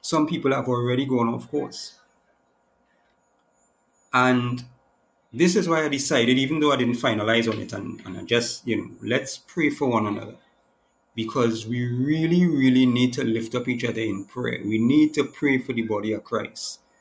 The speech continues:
You know, don't just pray for the people you know, you know, your family, your friends, your co-workers, acquaintances. No,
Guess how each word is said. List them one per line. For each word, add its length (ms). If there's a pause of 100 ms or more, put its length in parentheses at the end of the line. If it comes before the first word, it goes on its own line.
(220)
You 180
know, 120 (220)
don't 180
just 280
pray 160
for 140
the 80
people 360
you 140
know, 380
you 120
know, 140
your 140
family, 420
your 120
friends, 460
your 120
co-workers, 680
acquaintances. 800
No, 240